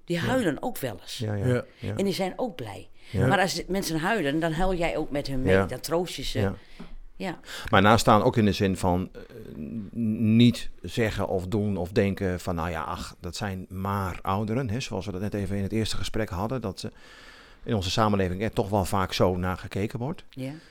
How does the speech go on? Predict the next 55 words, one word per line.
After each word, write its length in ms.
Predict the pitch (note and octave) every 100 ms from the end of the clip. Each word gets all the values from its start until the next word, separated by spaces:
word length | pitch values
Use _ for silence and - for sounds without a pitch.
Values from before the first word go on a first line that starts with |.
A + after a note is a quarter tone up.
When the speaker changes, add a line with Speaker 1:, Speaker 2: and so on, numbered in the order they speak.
| - -
Speaker 2:
Eh, 380 | G2 F#2+ F#2 F2+
maar 160 | F#2
dus 120 | F#2
echt 300 | G#2+ G#2 - -
naast 340 | F2 F2+ A2+
ze 80 | -
staan 220 | G#2+ G2
als, 240 | - F2 -
als 180 | D#2+ F2+
gelijkwaardige 880 | - - F#2+ A2 B2+ A#2+ A#2 G#2 G#2+
mensen. 480 | G2 F#2+ - G2+ B2
Mensen 240 | G2 F#2
die 120 | F#2 F2
een 80 |
eigen 580 | F2 A#2 C3 B2 G2 F2+
taak, 320 | - G#2 G#2
eigen 320 | G2+ G#2+ F2 F2
rol, 320 | G#2 G#2+ -
eigen 420 | F2 F#2 G2 F#2 - - -
plek 260 | - B2 B2
mogen 340 | G#2 F#2+ F#2
hebben. 320 | E2+ E2+ E2 G#2+ - - -
Speaker 1:
Ja. 160 | B2+ - -
Speaker 2:
En, 180 | G2 D#2+
en, 220 | E2+ E2+
en 140 | F2+ F2
nou, 160 | F2+
daar 200 | E2 G2+
aandacht 300 | - G2 F2+
voor 100 | -
hebben. 180 | E2 D#2
Ik 60 | E2
denk 120 | F2
dat 120 | E2+
je 80 | -
dan 180 | F2 G2+
inderdaad, 460 | D#2 C2+ - -
eh, 80 | - E2 F#2+ G2+ A2+ - _ -
heel 260 | B2+ F#2+ G#2
goed 200 | - F2
je 60 | D2+
werk 200 | D#2+ -
kan 160 | G#2
doen. 180 | C3 G2+ -
Speaker 1:
Dat 160 | D3
denk 160 | D#3+ E3
ik, 120 | -
dat 80 | A2+
Speaker 2:
Ja. 140 | G2 A2
Speaker 1:
weet 100 | D#3
ik 60 |
wel 80 | A#2
zeker. 340 | - G#2 - G2
Ja. 40 |
Speaker 2:
Ja. 180 | A2 -